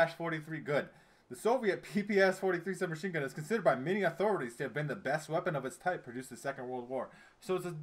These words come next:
it's a World War W gun, submachine gun,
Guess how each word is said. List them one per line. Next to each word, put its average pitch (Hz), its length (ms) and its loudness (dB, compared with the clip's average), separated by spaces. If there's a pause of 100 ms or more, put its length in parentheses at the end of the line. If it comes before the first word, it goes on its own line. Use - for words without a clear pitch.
(160)
it's 156 100 -8
a 175 60 -6
World 202 200 6
War 208 140 4
W 190 460 2
gun, 135 320 -2 (360)
submachine 208 600 0
gun, 127 240 2